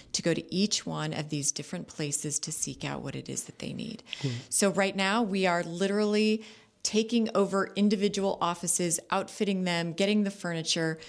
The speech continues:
Speaker 1: and starting it up. But I'll tell you, we're doing interviews there now, and we are, um, hosting our crime survivors now, and different organizations are providing us even just bags.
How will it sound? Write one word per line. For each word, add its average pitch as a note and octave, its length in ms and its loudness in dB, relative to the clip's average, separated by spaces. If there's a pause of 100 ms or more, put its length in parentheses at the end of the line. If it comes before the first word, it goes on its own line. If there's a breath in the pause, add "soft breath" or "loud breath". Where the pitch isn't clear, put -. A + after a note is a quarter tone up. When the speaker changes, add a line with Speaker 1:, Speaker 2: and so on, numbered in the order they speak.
(140 loud breath)
Speaker 1:
and E3+ 200 0
starting E3 440 0
it D#3+ 80 -2
up. - 220 0
But D#3+ 100 -4
I'll D#3+ 100 -2
tell G3 200 0
you, F3+ 140 2
we're D#3+ 120 -2
doing D#3+ 280 0
interviews F3+ 400 2
there E3 220 0
now, D#3+ 360 0 (300 loud breath)
and E3 180 0
we E3 200 0
are, D3+ 380 0 (280 loud breath)
um, D#3+ 320 -2
hosting G3+ 440 2
our E3 100 -4
crime F3+ 280 0
survivors D#3 540 -2
now, D#3 340 -2
and D#3 140 -4
different E3+ 420 -4
organizations E3 840 0
are E3 120 -4
providing E3 640 -2
us D3+ 340 -2 (640 loud breath)
even A3 280 6
just G3 380 -2
bags. F3 640 -2